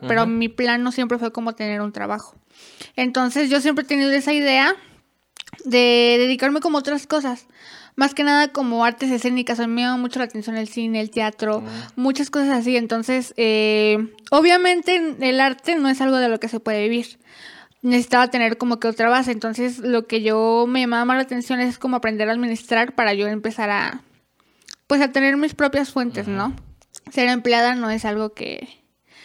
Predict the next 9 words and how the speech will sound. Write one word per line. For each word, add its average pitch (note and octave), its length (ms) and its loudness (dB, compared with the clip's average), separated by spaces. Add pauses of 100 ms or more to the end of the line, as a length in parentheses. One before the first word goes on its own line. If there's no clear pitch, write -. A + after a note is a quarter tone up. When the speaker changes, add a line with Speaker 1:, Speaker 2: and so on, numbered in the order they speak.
(400)
Speaker 1:
como B3+ 260 0
que B3+ 100 -2
me B3 120 0
llame B3 220 2
la C#4 80 0
atención, G#3+ 520 -4
porque A3 280 -6
en G#3+ 100 -4
sí, A#3+ 1160 0